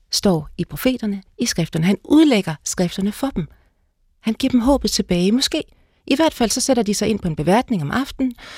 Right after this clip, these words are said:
og i det Jesus, han tager, for det er Jesus den fremmede, de ved det ikke endnu, men han tager den fremmede brødet, bryder det, og der åbnes deres øjne, og de ser, hvem han var. Og så spørger de, "Brændte vores hjerter ikke i os, da han fulgte med,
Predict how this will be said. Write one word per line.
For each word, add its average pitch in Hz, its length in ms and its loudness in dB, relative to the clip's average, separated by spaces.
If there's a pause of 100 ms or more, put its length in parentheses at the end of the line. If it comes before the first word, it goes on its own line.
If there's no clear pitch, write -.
(280)
og 202 340 4
i 226 80 -2
det 269 220 0
Jesus, 262 220 -2
han 214 140 2
tager, 202 280 0 (200)
for - 100 -2
det - 100 4
er 247 40 6
Jesus 185 320 2
den 160 140 0
fremmede, 156 360 0 (140)
de 208 100 2
ved 214 120 6
det 160 80 0
ikke 165 120 0
endnu, 151 180 0 (380)
men 185 100 2
han 262 180 4
tager 247 240 2
den 196 120 0
fremmede 196 380 2
brødet, 196 440 0
bryder 220 240 4
det, 143 160 -6 (340)
og - 60 0
der 247 140 0
åbnes 240 340 2
deres 185 260 -4
øjne, 190 340 0 (280)
og - 80 -14
de 190 60 -4
ser, 214 200 0
hvem 175 140 -2
han 170 140 0
var. 147 180 -4 (340)
Og - 100 -2
så - 80 2
spørger 226 360 4
de, 143 180 -8 (540)
"Brændte 247 400 2
vores 196 160 2
hjerter 185 400 -2
ikke 190 300 -2
i 180 160 0
os, - 240 -4 (480)
da 190 60 2
han 185 300 0 (140)
fulgte 226 460 0
med, 165 160 0